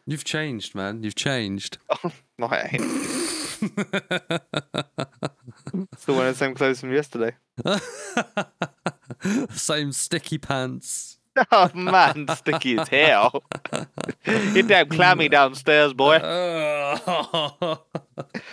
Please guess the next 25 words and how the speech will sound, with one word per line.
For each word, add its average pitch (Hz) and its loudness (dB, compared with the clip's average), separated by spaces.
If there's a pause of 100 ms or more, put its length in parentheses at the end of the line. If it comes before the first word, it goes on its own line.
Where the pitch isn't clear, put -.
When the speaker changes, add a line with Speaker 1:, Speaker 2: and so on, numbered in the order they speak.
(600)
Speaker 2:
That 202 -6
Speaker 1:
Oh, 165 4
Speaker 2:
dog 165 6
ain't 165 4
Speaker 1:
dear. 170 4
Speaker 2:
gonna 127 0
hunt. 196 2 (220)
<laughs> 196 2 (560)
Speaker 1:
So, 220 0
I 214 0
mean, 208 -4
all 214 -2
in 175 0
all, 139 -2
really, 123 -2 (460)
the 147 -2
update 185 -2 (260)
isn't 151 -4 (120)
outstanding. 110 -4
It 120 -2
isn't 127 -6 (240)
massive. 127 -4
It 113 -4
isn't 117 -4
crazy. 123 -2